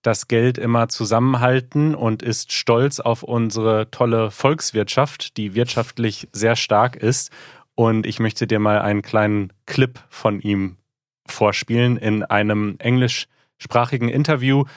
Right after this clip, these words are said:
wo er gefragt wurde, wie es denn jetzt um die deutsche Wirtschaft steht, dass die ja schwächelt und dass Deutschland vielleicht ein kranker Mann sei. Äh, so ist ein Bild, was in den Nachrichten gezeichnet wurden,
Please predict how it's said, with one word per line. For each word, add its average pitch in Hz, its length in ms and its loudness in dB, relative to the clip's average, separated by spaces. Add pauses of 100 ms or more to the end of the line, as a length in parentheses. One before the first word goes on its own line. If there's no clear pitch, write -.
(280)
wo 120 300 2
er 123 300 2
gefragt 120 580 0
wurde, 123 680 2
wie 107 200 -4
es 120 160 -4
denn 113 200 0
jetzt - 420 -4
um 110 380 0
die 107 240 -6
deutsche 107 400 0
Wirtschaft 113 480 0
steht, - 500 0
dass 95 160 -6
die 107 120 -4
ja 98 260 0 (200)
schwächelt 110 680 0
und 101 340 -6 (400)
dass 101 280 -2
Deutschland 104 580 0
vielleicht 101 640 -2
ein 98 280 0
kranker 143 380 -2
Mann 113 420 0 (200)
sei. 87 440 0 (440)
Äh, 90 220 -2 (260)
so 92 200 -4
ist - 180 -4
ein 90 260 -4
Bild, 104 360 2
was - 140 0
in 98 140 0
den 90 120 0
Nachrichten 90 560 -4
gezeichnet - 540 -6
wurden, - 240 -6